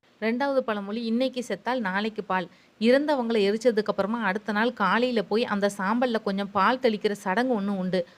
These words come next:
உயிர் இருக்கிறப்போ அகங்காரத்தோடு தனக்கு பெரிய ஆள், படைபலம் இருக்குது அப்படின்னு ஆடுறவனை, "ரொம்ப ஆடாத, நீ எப்ப வேணும்னாலும் சாவு" அப்படின்ற பிணிக்கு ஆளாகிற அற்பம் தான் நீ. அப்படி இன்னைக்கும்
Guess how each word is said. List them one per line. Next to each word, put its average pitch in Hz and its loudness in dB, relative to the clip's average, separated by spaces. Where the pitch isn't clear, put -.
உயிர் 247 6
இருக்கிறப்போ 226 0
அகங்காரத்தோடு 254 2
தனக்கு 214 0
பெரிய 233 4
ஆள், 202 0
படைபலம் 226 2
இருக்குது 214 2
அப்படின்னு 202 0
ஆடுறவனை, 220 2
"ரொம்ப 240 4
ஆடாத, 208 2
நீ 214 -2
எப்ப 202 2
வேணும்னாலும் 220 2
சாவு" 226 4
அப்படின்ற 202 -2
பிணிக்கு 208 0
ஆளாகிற 220 2
அற்பம் 208 0
தான் 202 0
நீ. 196 -6
அப்படி 214 -2
இன்னைக்கும் 240 -2